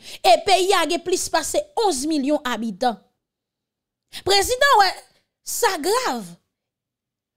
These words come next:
Donk g anpil ayisyen ki pa gen ak de nesans. G anpil ayisyen ki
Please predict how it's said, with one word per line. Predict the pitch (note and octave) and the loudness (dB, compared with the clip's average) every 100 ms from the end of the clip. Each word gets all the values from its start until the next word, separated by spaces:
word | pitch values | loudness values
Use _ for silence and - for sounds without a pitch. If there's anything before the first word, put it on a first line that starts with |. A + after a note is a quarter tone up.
| - | -12
Donk | A3+ G#4 A4 | 2 2 2
g | - F#4+ | -2 0
anpil | F#4+ B4+ A4+ G4 | 2 4 4 2
ayisyen | F4 E4+ - G#4 G4 | 0 0 -2 -4 0
ki | F#4 - | -2 0
pa | E4+ D4+ | -2 0
gen | D#4+ | -2
ak | D#4 B3 A3+ | -2 -2 -2
de | |
nesans. | A#3+ A3 - F#3+ - - _ - - | -2 -2 -8 -10 -10 -12 _ -18 -2
G | F#4 | 2
anpil | F#4 A4+ A#4 F4+ | 4 4 4 4
ayisyen | E4+ D#4+ - F#4+ | 2 0 -2 -4
ki | - | -2